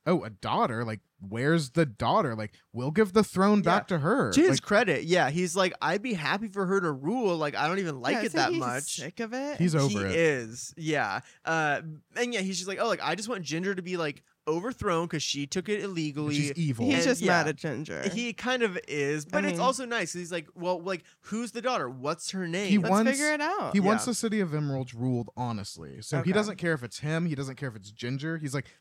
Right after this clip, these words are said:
Speaker 1: "Let's get Ozma. I don't care." And Glinda's, oh, well, sorry. I buried the lead.
Speaker 2: That's the name.
Speaker 1: <laughs>
Speaker 2: Uh, <laughs>
Speaker 1: Glinda says her name is Ozma and that the wizard had her hidden away after he defeated Pastoria, and he had a charm cast against the princess so that no one would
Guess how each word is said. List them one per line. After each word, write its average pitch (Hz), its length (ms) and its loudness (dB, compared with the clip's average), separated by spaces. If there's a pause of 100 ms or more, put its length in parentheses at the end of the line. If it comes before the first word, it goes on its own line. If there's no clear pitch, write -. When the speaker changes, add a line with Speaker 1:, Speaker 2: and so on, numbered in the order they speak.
Speaker 1:
"Let's 117 160 -10
get 185 140 0
Ozma. 208 440 -2
I 120 80 -2
don't 220 160 0
care." 120 380 -2 (300)
And 147 120 2
Glinda's, 160 400 0 (140)
oh, 135 100 0
well, 110 300 -2 (240)
sorry. 101 380 0 (100)
I 120 120 0
buried 104 380 -2
the 101 60 -6
lead. 90 100 -4
Speaker 2:
That's 92 120 -6
the 151 80 -6
name. 170 340 0 (140)
Speaker 1:
<laughs> - 140 -14
Speaker 2:
Uh, 190 760 6
<laughs> - 40 -16
Speaker 1:
Glinda 196 360 4
says 147 380 0
her 143 120 -2
name 139 180 0
is 131 100 -2 (100)
Ozma 120 680 0 (300)
and 143 140 2
that 156 200 0
the 143 120 4
wizard 226 520 2
had 175 180 2
her 143 180 0
hidden 196 380 0
away 110 480 -2
after 113 260 -6
he 113 80 -4
defeated 208 580 2
Pastoria, 98 760 -6 (280)
and 151 260 2
he 143 80 2
had 135 100 2
a 127 60 0
charm 165 640 2
cast 131 320 -2
against 120 240 -6
the 113 60 -6
princess 104 500 -8
so 113 100 -8
that 92 160 -10
no 110 180 -6
one 107 200 -6
would 101 120 -8